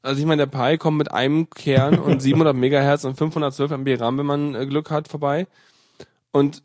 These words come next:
Speaker 1: so ein Smartphone, was ich da jetzt gerade in der Hand hab, hat halt vier Kerne und jeder Kern hat zwei Komma zwei sechs Gigahertz und, äh, das Ding hat zwei Gigabyte ram. Äh,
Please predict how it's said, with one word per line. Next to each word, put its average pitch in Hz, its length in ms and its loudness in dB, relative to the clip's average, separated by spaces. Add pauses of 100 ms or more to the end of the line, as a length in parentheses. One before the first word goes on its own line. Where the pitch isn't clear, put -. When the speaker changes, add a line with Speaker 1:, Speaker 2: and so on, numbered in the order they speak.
Speaker 1:
so 127 220 -4
ein 139 100 -2
Smartphone, 143 480 0
was 156 140 -2
ich 156 80 -4
da 156 100 0
jetzt 156 180 0
gerade 151 180 -2
in 151 40 -6
der 147 120 -2
Hand 151 180 -2
hab, 151 180 2
hat 143 160 -4
halt 135 220 -2
vier 175 340 0
Kerne 175 720 0
und 147 240 -2
jeder 160 220 2
Kern 151 240 -2
hat 147 160 -2
zwei 151 220 0
Komma 147 480 0
zwei 147 300 0
sechs 143 260 -4
Gigahertz 170 680 0
und, 143 340 -2
äh, 131 200 -2
das 143 120 -6
Ding 156 200 -2
hat 139 160 -2
zwei 147 180 -2
Gigabyte 143 460 0
ram. 139 280 -2
Äh, 131 320 0